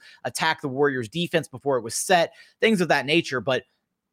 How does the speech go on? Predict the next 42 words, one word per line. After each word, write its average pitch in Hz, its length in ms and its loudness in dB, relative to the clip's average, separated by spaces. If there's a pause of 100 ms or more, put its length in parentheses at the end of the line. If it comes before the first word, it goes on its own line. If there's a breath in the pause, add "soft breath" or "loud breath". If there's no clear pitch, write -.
(100)
still 311 320 0
an 302 100 4
impressive 226 460 2
performance 214 360 -4
from 202 140 -4
him. 202 180 -2
Would 190 140 4
have 185 80 0
liked 190 220 4
to 175 80 -8
see 180 180 -2
him 160 100 0
be 175 120 -2
a 160 60 4
little 165 220 0
bit 165 120 -2
more 165 200 2
aggressive 147 460 0
in 165 160 -8
that 147 160 -4
second 147 260 -4
half 151 260 0
and 143 120 -8
continue 151 560 -2 (240 loud breath)
what 151 200 4
he 147 100 -4
had 139 140 0
been 151 120 -4
able 220 280 4
to 156 120 -10
do 147 200 -2
to 143 120 -6
start - 480 2
this 156 180 -2
game 135 300 0
so 214 320 4
well 143 480 4
with 143 140 -6
the - 80 -14
fourteen 165 460 -6
and 127 120 -8
five 151 400 2